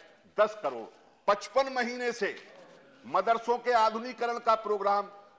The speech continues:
जो माननीय अटल बिहारी वाजपेयी जी की सरकार के दौरान शुरू हुआ था,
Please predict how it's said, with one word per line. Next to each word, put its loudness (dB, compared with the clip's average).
जो 0
माननीय -2
अटल -2
बिहारी 0
वाजपेयी -2
जी -8
की -12
सरकार 0
के -6
दौरान 0
शुरू -12
हुआ -2
था, 0